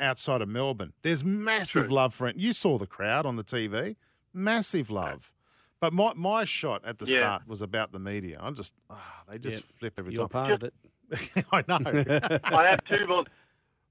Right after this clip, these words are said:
Speaker 1: Quick, Mark,
Speaker 2: I
Speaker 1: quick.
Speaker 2: just have two more things that I, I promised. We, we haven't even mentioned the two no-name wild cards that ended up pulling off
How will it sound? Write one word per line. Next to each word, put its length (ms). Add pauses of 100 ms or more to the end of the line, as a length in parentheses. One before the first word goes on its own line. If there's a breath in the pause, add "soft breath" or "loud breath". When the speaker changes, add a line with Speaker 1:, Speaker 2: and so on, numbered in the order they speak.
(140)
Speaker 1:
Quick, 260
Mark, 300
Speaker 2:
I 100
Speaker 1:
quick. 100
Speaker 2:
just 160
have 180
two 180
more 180
things 360
that 80
I, 380
I 20
promised. 380 (800)
We, 180
we 140
haven't 260
even 220
mentioned 400
the 80
two 420
no-name 640
wild 340
cards 380
that 120 (420 loud breath)
ended 260
up 180
pulling 260
off 160